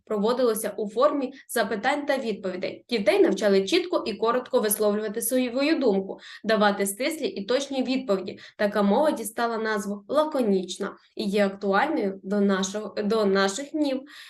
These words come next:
Е, також під час, е, переходу з одні-, однієї вікової групи в іншу, е, також влаштовували огляди сили та мужності спартанців.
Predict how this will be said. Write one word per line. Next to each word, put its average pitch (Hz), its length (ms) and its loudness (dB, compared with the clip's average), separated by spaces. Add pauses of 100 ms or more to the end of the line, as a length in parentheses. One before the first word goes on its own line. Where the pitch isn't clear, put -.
(160)
Е, 202 280 2
також 294 360 0
під 208 220 -10
час, 247 340 -4
е, 202 240 -2
переходу 220 440 -2
з 208 100 -6
одні-, 208 400 -2
однієї 233 460 2
вікової 208 480 0
групи 202 380 0
в 190 140 -6
іншу, 240 400 -4 (340)
е, 202 240 0
також 302 340 -2
влаштовували 233 760 -2
огляди 240 580 -4 (140)
сили 254 400 2
та 202 160 0
мужності 214 520 -2
спартанців. 196 840 -2